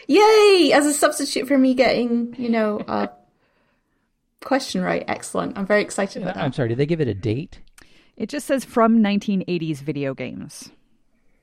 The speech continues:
Speaker 3: It does not say what date the, the New England Journal of Medicine actually gave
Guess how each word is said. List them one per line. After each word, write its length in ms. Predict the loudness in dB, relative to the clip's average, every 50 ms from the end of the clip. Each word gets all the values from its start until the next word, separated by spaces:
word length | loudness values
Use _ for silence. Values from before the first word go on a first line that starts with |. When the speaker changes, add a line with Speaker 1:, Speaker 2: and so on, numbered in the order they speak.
| _ _ _ _ _ _ _ _ -18
Speaker 3:
It 120 | -14 -12
does 160 | -12 -12 -10
not 180 | -10 -12 -12 -12
say 140 | -12 -12 -12
what 240 | -12 -12 -14 _ -10
date 260 | -10 -10 -10 -12 -16 _
the, 260 | -12 -12 -10 -10 -10 -10 -10 -10 -12 -12 -10 -8
the 120 | -6 -6
New 200 | -4 -4 -4 -4
England 440 | -4 -4 -4 -4 -4 -6 -8 -8 -10 -10
Journal 320 | -4 -2 -2 -2 0 -2
of 120 | -4 -4 -4
Medicine 320 | -6 -6 -6 -8 -10 -8 -8
actually 360 | -8 -10 -10 -10 -12 -12 -12 -10 -6
gave 400 | -4 -4 -4 -4 -6 -8 -12